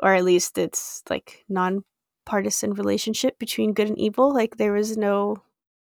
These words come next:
bad or good, I guess, um, kind of gave way to a more sinister reputation as Hollywood began utilizing it for darker purposes. After,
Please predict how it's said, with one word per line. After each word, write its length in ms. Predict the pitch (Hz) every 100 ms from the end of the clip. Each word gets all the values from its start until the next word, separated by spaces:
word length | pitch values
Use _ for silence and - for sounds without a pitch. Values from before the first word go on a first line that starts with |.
| _ _ _ _ _
bad 280 | 196 202 214
or 80 | 214
good, 280 | 190 220
I 100 | 247
guess, 280 | 247 254 - - - - - - - -
um, 600 | 202 196 185 175 175 - - _ _ _
kind 200 | - 208
of 300 | 190 190 - - 196
gave 240 | - 202 196
way 240 | 190 185
to 180 | 190 196
a 40 |
more 380 | 190 185 185 196 - -
sinister 540 | - 349 311 - 208
reputation 760 | 202 196 190 170 175 202 202 208
as 160 | 196 -
Hollywood 480 | - 214 220 233 226
began 300 | 202 185 190
utilizing 600 | 220 269 196 180 190 190
it 180 | 185 -
for 160 | - 254
darker 300 | - - 202
purposes. 640 | - 240 202 - - - - - - - - _
After, 840 | 190 190 - 208 196 190 190 -